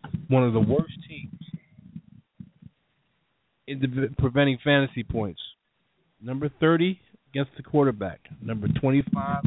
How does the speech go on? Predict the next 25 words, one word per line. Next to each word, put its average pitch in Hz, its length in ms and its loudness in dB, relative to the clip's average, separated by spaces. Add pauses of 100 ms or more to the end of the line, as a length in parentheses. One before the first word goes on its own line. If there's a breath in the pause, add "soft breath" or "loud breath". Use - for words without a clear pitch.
(100)
against 131 220 -20
the - 200 -20
running 160 220 -20
back. 170 220 -16 (1000)
They 151 100 -2
do 233 140 4
a 285 40 6
little 269 140 4
bit 233 180 -2
better 165 320 -4 (140)
against - 280 -2
the - 120 -2
wide 151 120 -6
receiver. - 420 -12 (100)
They're - 80 -18
nineteenth 135 400 -18 (760)
and 131 220 -2
thirtieth 175 360 -4 (180)
against - 300 -20
the - 80 -16
tight 143 260 4
end. 127 220 4 (1600)
Now, 135 380 2 (1300)
they 156 140 4
have 170 180 2